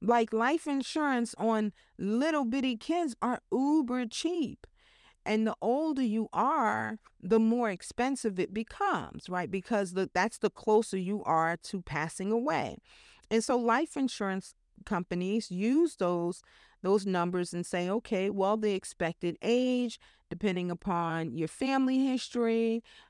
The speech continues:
uh, your demographics, ethnicity," all, they take all those things into play, and they say, well, ma-, and they price out life insurance. Well,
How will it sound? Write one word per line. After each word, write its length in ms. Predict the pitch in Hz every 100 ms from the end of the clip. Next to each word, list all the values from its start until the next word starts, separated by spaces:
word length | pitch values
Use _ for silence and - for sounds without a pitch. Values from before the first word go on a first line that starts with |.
| -
uh, 300 | 156 156 147
your 280 | 170 160 156
demographics, 1040 | 156 254 277 240 233 220 226 - 226 220 -
ethnicity," 600 | 170 165 226 269 262 240 -
all, 180 | 233 220
they 160 | 202
take 320 | - 294 349
all 200 | - 226
those 240 | 220 208 -
things 360 | 196 185 175
into 280 | 165 160 -
play, 600 | - - 359 285 208 208 - - - _ _ -
and 320 | 208 202 196
they 140 | 196
say, 320 | - 202 180
well, 380 | 175 175 170 139 -
ma-, 220 | 185 185 -
and 220 | 165 190
they 80 | 185
price 460 | - 214 180 180 -
out 260 | 151 160 -
life 340 | 202 254 294
insurance. 580 | 175 175 - 175 170 -
Well, 380 | 180 214 202